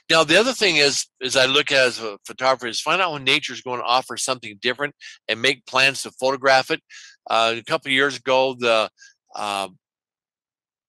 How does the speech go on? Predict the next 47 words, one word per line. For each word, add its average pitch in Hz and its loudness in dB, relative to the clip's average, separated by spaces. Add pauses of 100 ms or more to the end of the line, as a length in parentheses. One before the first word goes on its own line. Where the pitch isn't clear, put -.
(320)
eclipse 165 0
was, 127 -6 (360)
uh, 107 -2
really 143 -2
close 156 -4
to 113 -4
us. 92 -6
We 135 -4
had 143 0
a 110 -2
hundred 160 -4
percent 139 -4
totality 131 0
here. 98 -10 (400)
So, 147 0
you 151 -4
know, 143 0
when 139 -4
nasa 190 2
and 147 -4
Geographic 135 0
sets 135 -2
up 120 -10
twenty 139 -6
miles 127 -2
from 110 -14
your 104 -10
house, 113 -4 (520)
I 127 -6
think 202 -2
we're 135 -6
in 117 -8
a 104 -12
pretty 127 -4
good 113 -6
spot. 90 0 (420)
So 135 2
we 165 2
went 156 0
there, 147 2
staked 151 -2
out 139 4
a - -20
place, 135 2
and 120 -12
we 127 -6
photographed 123 0